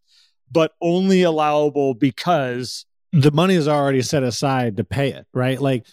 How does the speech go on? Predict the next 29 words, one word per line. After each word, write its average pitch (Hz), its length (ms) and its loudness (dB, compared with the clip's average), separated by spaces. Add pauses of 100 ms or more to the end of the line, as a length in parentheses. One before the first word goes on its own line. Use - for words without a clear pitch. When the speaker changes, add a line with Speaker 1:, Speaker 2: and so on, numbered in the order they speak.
(340)
Speaker 2:
you 165 160 2
look 202 160 2
at 170 100 -2
that 156 140 0
and 143 80 -2
it's 120 80 -8
like, 135 100 -2
"Okay, 143 240 0
if 120 160 -6
you're 151 140 -2
gonna 180 140 2
put 151 200 -2
a 135 60 -2
big 120 240 -4
purchase 120 320 -2
on 120 100 0
your 104 100 -2
credit 123 280 -4
card, 107 200 -2
is 101 120 -2
the 107 80 0
money 151 260 0
in 170 80 0
the 139 60 0
bank 123 320 -4
to - 180 0 (240)
pay, 143 300 0 (100)
to - 120 0
s-, - 140 -4